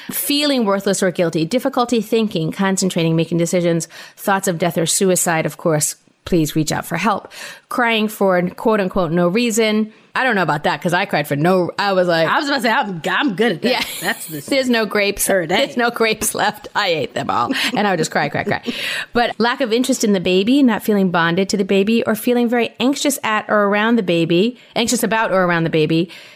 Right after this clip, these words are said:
Speaker 1: feelings of being a bad mother, and f-, having fears about harming the baby or oneself.
Speaker 2: Mm.
Speaker 1: Um,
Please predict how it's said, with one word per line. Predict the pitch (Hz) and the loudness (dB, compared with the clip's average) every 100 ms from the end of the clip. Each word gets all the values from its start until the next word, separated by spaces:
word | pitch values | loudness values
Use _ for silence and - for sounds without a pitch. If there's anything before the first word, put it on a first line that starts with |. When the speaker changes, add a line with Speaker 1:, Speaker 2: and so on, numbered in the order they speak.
| - | -20
Speaker 1:
feelings | - 262 277 262 233 | -4 0 2 2 2
of | 214 190 | 0 -2
being | 214 214 | -2 0
a | 202 | 0
bad | 208 208 | 0 2
mother, | 247 240 214 - | 2 2 0 0
and | 220 | 0
f-, | 214 - | -2 -2
having | 247 302 339 | -2 2 0
fears | - 339 330 | 2 0 2
about | 277 - | 0 0
harming | - 294 320 | 0 4 4
the | 262 | 4
baby | 220 220 220 196 | 4 2 2 2
or | 214 | 2
oneself. | 196 202 196 - 202 147 - - - - - - - - - | 2 2 0 0 0 0 -4 -12 -18 -20 -20 -20 -20 -14 -6
Speaker 2:
Mm. | 175 160 156 | -2 -2 0
Speaker 1:
Um, | 208 208 185 185 | 0 2 2 2